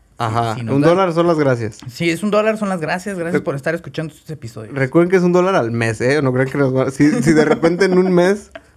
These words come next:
Speaker 1: ven un cargo de otro dólar, no hablen a Bancomer.
Speaker 2: <laughs>
Speaker 1: Son
Speaker 2: Somos, somos nosotros.
Speaker 1: Somos nosotros comiendo.
Speaker 2: <laughs>
Speaker 1: Así, "Ay, veinte pesos".
Speaker 2: Gracias.
Speaker 1: "Gracias, puedo
Speaker 2: Eh.
Speaker 1: pagar mi camión".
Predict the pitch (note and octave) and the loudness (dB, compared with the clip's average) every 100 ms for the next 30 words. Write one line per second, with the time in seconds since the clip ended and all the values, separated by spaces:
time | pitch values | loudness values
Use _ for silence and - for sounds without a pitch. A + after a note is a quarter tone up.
0 | - C#3 D3 E3 E3+ E3 E3+ F3+ D3 B2+ | -4 0 2 2 2 2 2 2 4 2
1 | C#3 F3 E3 D#3+ F#3 A#3 C#4 B2+ C3+ D3+ | 2 4 4 4 0 -2 -4 0 2 4
2 | D#3 E3 F3 D#3+ B2 A#2 C#3+ - F3+ E3 | 2 2 0 0 0 0 0 0 0 -2
3 | C#3+ - _ _ - C#3 E3+ F#3 D#3 D#3 | -10 -18 _ _ -2 0 0 -2 -4 -4
4 | E3 C#3 D#3 - - C3 D3+ E3 D#3 D3 | -4 -6 -8 -10 -4 0 2 4 4 2
5 | D3 F3 G#3+ - - _ - B2+ C3+ D3 | 2 0 0 -6 -20 _ -2 2 4 2
6 | D#3 C3+ - G#3+ F#3 G#3+ - - A3 C#3+ | 2 -2 -4 -6 -4 -4 -6 -6 -4 -2
7 | F#3 G3+ A#3 A#3 A3+ - F#3 G#3+ A3+ A3 | 0 0 0 -4 -8 -8 -4 -2 -2 0
8 | C4 A#3 G3+ - _ _ - - F3+ G3+ | 0 0 -4 -6 _ _ -20 -8 -6 -4
9 | B3 F#3+ F#3 - D#3 F3 F#3 F3+ - E3+ | -6 -10 -10 -4 -2 0 -2 -8 -4 0
10 | E3 E3+ D#3+ F3 F#3 F3 D3 D3+ E3 F#3 | 2 2 0 0 0 0 2 2 2 0